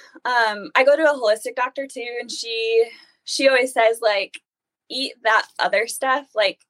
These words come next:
if you wanna go get ice cream, make sure you're happy when you go do that. Because, like, when you're happy, your body, it literally releases different hormones and helps you digest food better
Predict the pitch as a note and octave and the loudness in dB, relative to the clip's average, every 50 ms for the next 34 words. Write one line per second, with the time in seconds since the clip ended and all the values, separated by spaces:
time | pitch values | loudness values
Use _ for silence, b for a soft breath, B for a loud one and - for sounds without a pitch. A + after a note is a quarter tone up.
0 | _ - G#3+ A3 A#3+ B3 B3 C4 C4+ C4 C4 B3+ A3+ F#3+ - - F#3+ G3 - - | _ -12 -12 -8 0 0 2 4 4 4 4 4 4 2 2 0 -4 -4 -6 -10
1 | B3 A#3 B3 - - A#3+ B3 C4 - - E4 E4 E4+ D#4+ C4+ - - F#3 F#3+ - | -10 -12 -12 -12 -8 -8 -6 -6 -2 0 0 2 2 2 0 2 2 0 0 0
2 | - F3 F3 - D#3+ F3+ F3+ F3+ F3+ - D#3+ C#3 - - - G#2+ - - - - | -6 -10 -10 -8 -8 -8 -8 -8 -8 -4 -2 -4 -4 -4 -8 -6 -4 -4 -4 -4
3 | _ - A3 A#3 A3+ G#3+ G#3 F3+ F3 _ _ G#3 G#3+ G#3+ A3+ G#3+ G3+ G3+ F#3 - | _ -8 -4 -2 2 2 2 2 2 _ _ -6 -4 -2 -2 -2 -2 -4 0 0
4 | F#3 F#3+ F#3+ _ B3+ B3+ C4 C4 A#3+ A3 G3+ G3 F#3+ F#3 F#3 F#3+ G3 A3+ A#3+ A#3+ | 0 0 -2 _ -10 -8 -6 0 0 0 0 2 2 4 4 4 2 0 -6 -6
5 | A#3 A#3+ A#3 _ _ _ _ _ _ _ _ _ _ _ _ _ _ _ _ _ | -8 -8 -8 _ _ _ _ _ _ _ _ _ _ _ _ _ _ _ _ _
6 | _ _ _ _ _ _ _ - - - A3 G#3+ A3+ A#3+ B3+ C4 C4 B3+ B3+ B3 | _ _ _ _ _ _ _ -4 -4 -4 -2 0 2 4 6 6 6 6 4 4
7 | A3+ G#3+ G#3+ G#3+ A3 A3 A3 G#3+ A3 G#3 F#3+ F3+ F#3 - _ _ _ - A3 G#3+ | 2 2 2 2 0 -2 -4 -2 -2 -2 -2 -2 -8 -20 _ _ _ 2 2 2
8 | G#3+ A3+ G#3+ F#3+ - - - G3+ F#3+ F#3 F#3 F#3+ G3 G#3 A3 A#3 A#3 A3+ - - | 4 2 0 0 0 -4 -4 -4 -4 -2 0 -2 -2 -2 -4 -6 -10 -12 -2 -2
9 | - G3 G3 G3 - G3 F3+ F3 - - G3+ F#3+ F#3 F3 E3+ E3+ E3+ E3 D3+ C#3 | -2 -2 -2 -2 2 2 2 2 2 -6 -8 -6 2 4 4 4 4 4 0 0
10 | - - - - E3 E3 - - - A#2 F#2+ G#2+ G2 | 0 -4 -10 -8 -8 -8 -4 -2 -2 0 0 0 -4